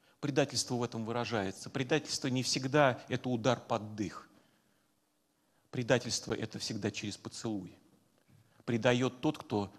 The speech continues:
наиболее близок к тебе. Когда меня предаёт человек, который я практически не знаю, разве это предательство? О чём, э, чё от него ожидать? Я от него, в принципе, на него никаких больших планов-то и,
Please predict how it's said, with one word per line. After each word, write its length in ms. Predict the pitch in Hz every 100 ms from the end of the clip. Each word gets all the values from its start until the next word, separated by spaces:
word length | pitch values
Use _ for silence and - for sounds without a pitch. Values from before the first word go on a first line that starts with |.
| -
наиболее 500 | 113 113 117 113 110
близок 380 | 113 98 -
к 40 | -
тебе. 320 | - 98 - - -
Когда 240 | 175 185
меня 240 | 185 180
предаёт 380 | 160 165 160 160
человек, 280 | - 160 156
который 260 | 151 147 139
я 80 |
практически 540 | 131 139 - 120 - 131
не 120 | 127
знаю, 420 | 110 123 143 92 - - _ _ _
разве 280 | - 117 113
это 80 | 110
предательство? 680 | 123 110 127 - - - - _ _ _ _ _ _ _ _ _
О 140 | - 117
чём, 260 | - 131 110
э, 80 | 120
чё 220 | - 156
от 140 | 117
него 140 | 110 117
ожидать? 400 | 113 113 101 -
Я 100 | 165
от 100 | 226
него, 120 | 202
в 60 |
принципе, 400 | - 196 - 170
на 120 | 143 156
него 200 | 175 170
никаких 500 | 165 170 170 160 151
больших 400 | 156 - 151 - - -
планов-то 480 | 147 156 147 - 135
и, 340 | 113 143 123